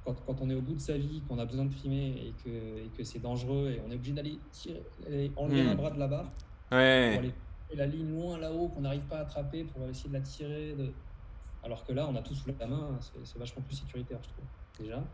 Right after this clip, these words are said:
Speaker 2: Et alors, pour ceux qui savent pas, du coup, euh, quand on cherche à trimer en tirant, là, euh, c'est le système automatique, il suffit de clipser et
Speaker 1: C'est ça.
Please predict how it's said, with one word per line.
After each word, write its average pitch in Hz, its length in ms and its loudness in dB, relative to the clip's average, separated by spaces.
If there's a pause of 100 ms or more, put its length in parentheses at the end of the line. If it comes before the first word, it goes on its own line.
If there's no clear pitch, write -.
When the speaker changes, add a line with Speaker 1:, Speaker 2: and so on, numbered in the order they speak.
(380)
Speaker 2:
Et 117 80 8
alors, 117 160 8
pour 127 160 -2
ceux 165 120 4
qui 151 140 0
savent 139 260 4
pas, 160 160 6
du 135 140 0
coup, 185 440 2 (220)
euh, - 540 -2 (320)
quand 120 200 -2
on 123 40 0
cherche 143 220 0
à 123 80 6
trimer 139 340 0
en 127 140 2
tirant, 139 640 2
là, 135 240 8
euh, 113 320 8
c'est 113 160 0
le 101 40 0
système 139 360 0
automatique, 120 480 0
il - 40 -8
suffit - 140 -8
de - 80 -12
clipser 139 580 2 (280)
et 107 440 4
Speaker 1:
C'est 104 180 6
ça. 101 40 -2